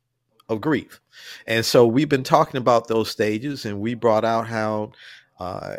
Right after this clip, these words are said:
everyone doesn't experience them the same. Everyone doesn't go through the same phases. It's not a one, two, three, four, five, or a five, four, three, two, one. But the important thing is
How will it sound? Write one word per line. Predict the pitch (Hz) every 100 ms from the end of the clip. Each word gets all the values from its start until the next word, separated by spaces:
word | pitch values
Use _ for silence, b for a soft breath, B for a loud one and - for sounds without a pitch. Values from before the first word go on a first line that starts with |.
| -
everyone | 110 120 123
doesn't | 117 117 120
experience | 117 - 127 120 117
them | 123 110
the |
same. | 101 - 123 131 135
Everyone | 143 107 110 110
doesn't | 107 107
go | 104 113
through | 110 107
the |
same | 104 120 113 110
phases. | - 113 117 127 107
It's | 92
not | 110 104
a | 104
one, | 101 113
two, | 110 117 113
three, | 107 117
four, | 113 113 110
five, | - 107 113 123
or | 107 101
a |
five, | - 104 113 113
four, | 113 110
three, | - 120
two, | 117 127
one. | 117 135 101 - _ B B B -
But | 90
the |
important | 101 92 151 151 143
thing | 127
is | 113 107 95